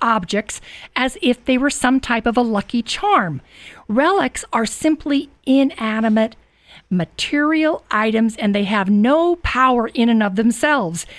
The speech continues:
There's nothing magical about a piece of cloth.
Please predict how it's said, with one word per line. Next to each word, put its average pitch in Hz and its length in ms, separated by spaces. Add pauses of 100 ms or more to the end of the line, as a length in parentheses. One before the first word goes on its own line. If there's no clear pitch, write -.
(100)
There's 214 200
nothing 277 600
magical 220 500
about 202 280
a - 20
piece - 320
of 202 140
cloth. 214 460